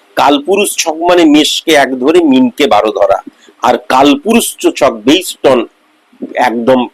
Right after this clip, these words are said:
পিওর সায়েন্স, পিওর ক্যালকুলেশন, পিওর ম্যাথ, কেননা চোখের কর্নিয়া দ্বারা ক্যালকুলেশন করা হয়, প্রেডিকশন করা হয় এবং ছক ক্রিয়েট করা হয়। তাহলে আমার জন্ম ছকের মধ্যে,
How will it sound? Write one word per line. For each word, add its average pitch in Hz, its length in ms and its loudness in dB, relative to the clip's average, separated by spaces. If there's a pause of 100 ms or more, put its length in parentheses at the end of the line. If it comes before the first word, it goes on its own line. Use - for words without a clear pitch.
পিওর 190 260 2
সায়েন্স, 180 460 0
পিওর 165 260 2
ক্যালকুলেশন, 165 680 0 (120)
পিওর 185 280 2
ম্যাথ, 123 220 2 (360)
কেননা 139 240 2
চোখের 147 380 -2
কর্নিয়া 131 480 2
দ্বারা 123 220 2
ক্যালকুলেশন 135 640 -2
করা 147 260 0
হয়, 180 100 0
প্রেডিকশন 120 600 -2
করা 143 240 2
হয় 170 160 0 (320)
এবং 123 260 0
ছক - 320 -4
ক্রিয়েট 120 300 -2
করা 92 240 2
হয়। 92 240 -4 (1400)
তাহলে 139 260 4
আমার 175 220 2 (100)
জন্ম 123 360 2
ছকের 160 400 0
মধ্যে, 160 380 -2